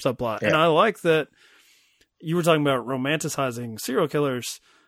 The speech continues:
Speaker 1: I feel like that's in this film to kind of remind the audience and also remind these characters that just because there's this crazy, kooky serial killer,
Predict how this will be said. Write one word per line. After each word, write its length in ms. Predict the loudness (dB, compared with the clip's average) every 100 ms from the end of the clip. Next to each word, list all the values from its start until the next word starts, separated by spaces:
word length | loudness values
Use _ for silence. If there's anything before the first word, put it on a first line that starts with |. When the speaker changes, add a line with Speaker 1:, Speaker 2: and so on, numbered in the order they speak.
| _ _ _ _
Speaker 1:
I 80 | -4
feel 160 | 2 2
like 180 | 2 2
that's 240 | 0 0 _ _ _ _ _
in 160 | -4 0
this 160 | 0 0
film 380 | 0 0 -2 -8 _ _ -16
to 120 | -10
kind 180 | -2 -2
of 240 | -2 -8 -6
remind 580 | -6 -4 -2 -2 -2
the 100 | -4
audience 580 | -2 -2 -4 -6 -10 -10 _ _
and 120 | -4 -2
also 180 | 0
remind 380 | 0 2 2 0
these 140 | -4 -4
characters 680 | -2 -2 -4 -10 -10 -16 _ _
that 100 | -10
just 200 | -6 -6
because 260 | -2 -2 0
there's 260 | -4 -4 -8
this 260 | -12 -12 _ -20 _ _ -6
crazy, 500 | 0 2 2 2 0
kooky 360 | -2 -2 -4
serial 300 | -2 0 0
killer, 480 | -2 -4 -4 -6